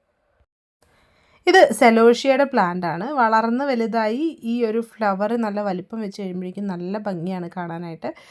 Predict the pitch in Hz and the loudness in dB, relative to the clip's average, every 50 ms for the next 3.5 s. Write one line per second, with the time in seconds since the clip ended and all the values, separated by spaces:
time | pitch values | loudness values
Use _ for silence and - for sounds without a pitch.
0 | - - - _ - 226 254 247 247 269 247 226 208 220 220 269 294 269 240 214 | -20 -20 -16 _ -6 -4 0 4 6 6 6 6 4 0 -2 0 2 2 4 2
1 | 208 196 196 - 214 214 202 214 233 233 220 196 185 190 202 202 202 214 226 233 | 2 -2 -4 -6 -6 -6 -4 -4 -2 -2 -2 -2 -4 -4 -4 -4 -4 -4 -4 -4
2 | 240 269 262 226 208 180 190 196 202 180 160 160 - 196 196 190 170 160 160 180 | -4 -4 -4 -6 -6 -6 -6 -6 -6 -6 -6 -6 -6 -4 -4 -4 -4 -4 -4 -4
3 | 185 175 165 - 156 151 156 - 208 311 | -6 -6 -6 -8 -10 -10 -8 -6 -4 -4